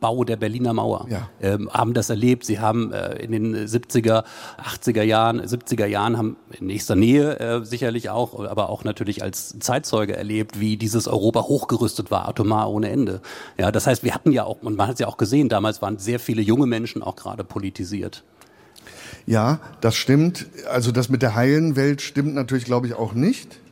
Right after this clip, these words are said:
Speaker 2: Aber was natürlich der wesentliche Unterschied war, wenn, wenn man jetzt mal darauf schaut, auf die dort beschriebene Zeit, also späte sechziger, frühe siebziger Jahre, äh, dann war, glaube ich, der große Unterschied zu heute, dass es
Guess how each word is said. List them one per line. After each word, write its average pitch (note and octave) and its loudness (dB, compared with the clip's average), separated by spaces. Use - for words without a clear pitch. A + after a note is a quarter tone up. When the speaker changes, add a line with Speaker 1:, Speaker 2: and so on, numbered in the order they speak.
Speaker 2:
Aber D3+ 2
was C#3+ 0
natürlich C#3 2
der A#2+ 2
wesentliche B2+ 2
Unterschied C3+ -2
war, B2+ 2
wenn, A#2 0
wenn A#2 2
man A#2 2
jetzt A2 -2
mal G2+ -4
darauf C3 0
schaut, F#2+ -4
auf F#2+ -8
die A2 -2
dort G#2+ 0
beschriebene G2+ -4
Zeit, C3 -2
also F#2+ -4
späte G#2 -2
sechziger, F#2+ -4
frühe A#2 4
siebziger G#2 -2
Jahre, E2 -4
äh, - -10
dann A2 2
war, B2 4
glaube A#2+ 2
ich, - -6
der A#2 4
große C#3+ 6
Unterschied D3 2
zu G#2 -4
heute, A2 0
dass A2+ -2
es - -6